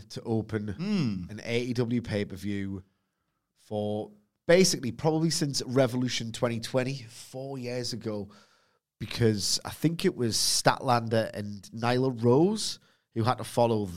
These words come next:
Speaker 1: that All Elite match
Speaker 2: Oh, yeah.
Speaker 1: at Revolution twenty twenty. There stood no chance. I think the women have been given some really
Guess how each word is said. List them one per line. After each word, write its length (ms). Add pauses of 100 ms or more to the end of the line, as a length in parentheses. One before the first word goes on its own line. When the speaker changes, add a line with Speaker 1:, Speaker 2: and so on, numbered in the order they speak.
Speaker 1:
that 420 (560)
All 240
Elite 300
match 500
Speaker 2:
Oh, 160
yeah. 380
Speaker 1:
at 120
Revolution 480
twenty 220
twenty. 260
There 80
stood 260
no 280
chance. 580
I 80
think 420
the 80
women 260
have 180
been 400 (800)
given 240
some 240
really 580